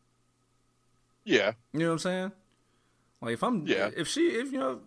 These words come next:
Speaker 2: shorty is happy, like, whatever, whatever guilt I gotta,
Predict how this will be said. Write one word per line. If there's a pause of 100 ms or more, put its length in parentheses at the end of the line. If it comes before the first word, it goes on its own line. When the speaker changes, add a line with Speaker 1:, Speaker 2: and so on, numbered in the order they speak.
Speaker 2:
shorty
is
happy, (1200)
like,
whatever,
whatever (520)
guilt
I
gotta,